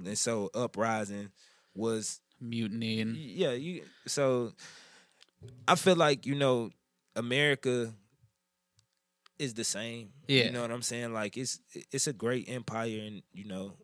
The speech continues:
Speaker 1: whenever, whenever it fall, I don't know if it's gonna be in my,
Speaker 2: <laughs>
Speaker 1: uh,
Speaker 2: Lifetime?
Speaker 1: lifetime or,
Speaker 2: Yeah.
Speaker 1: or not, but
Speaker 2: Or maybe if the, the wheels, uh, of the undoing started <laughs> here today, you know, and then,
Speaker 1: Yeah.
Speaker 2: but we, we're not gonna see the effect until later.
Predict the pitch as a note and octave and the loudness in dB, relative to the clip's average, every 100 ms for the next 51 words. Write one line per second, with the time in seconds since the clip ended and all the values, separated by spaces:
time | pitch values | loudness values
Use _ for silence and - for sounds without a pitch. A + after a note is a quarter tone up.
0 | _ G2 G#2+ A2+ G#2+ - _ _ _ - | _ -10 -4 -4 -6 -12 _ _ _ -20
1 | G#2+ _ - B2 A#2 A#2+ A2 G#2+ - A2+ | -20 _ -8 -4 -2 -2 -4 -4 -6 -6
2 | A#2+ G#2+ A2 A2 A2+ A2 - - D#3 G3+ | -4 -6 -8 -6 -4 4 4 6 4 4
3 | A#2 A2 G#2 A2 A2+ G2+ - G#2+ A2 A2+ | 2 -2 -4 -2 -2 -4 -8 -4 2 2
4 | A2 B2 B2 A#2+ F2 F2+ G#2 A2 A#2+ G#2 | 4 4 4 2 -4 -6 -6 -6 -8 -8
5 | G2 A#2+ A2 A1+ G#2 A2+ A2 A2 - A2 | -6 -2 -2 -4 -8 -10 -10 -10 -8 -6
6 | G#2 - _ - A2+ A2+ B2 A#2 A#2 - | -4 -8 _ -2 4 10 10 10 6 8
7 | A2+ A#2+ A#2 A#2+ B2+ B2 A#2+ D3 C#3+ C3+ | 6 6 8 12 12 12 8 4 6 8
8 | A#2+ B2 C#3 C3 C3 C3 C3+ B2+ B2 - | 6 6 8 8 8 10 10 10 8 10
9 | C#3+ C#3 B2+ B2 C3 D#3+ C#3 C3 C3 C3+ | 12 12 10 6 8 10 10 10 12 12
10 | C3 C3+ C3+ C3 C3 C3 C3 G#2+ G2+ - | 12 12 12 12 12 10 8 4 -4 -12
11 | - _ - B2+ B2+ C3 C3 B2+ B2 A#2+ | -20 _ -2 2 6 6 6 8 8 6
12 | C#3 B2 A#2+ - C3 A#2+ A#2+ B2+ A#2+ B2+ | 2 2 2 6 6 6 2 2 6 8
13 | B2 A#2+ | 8 4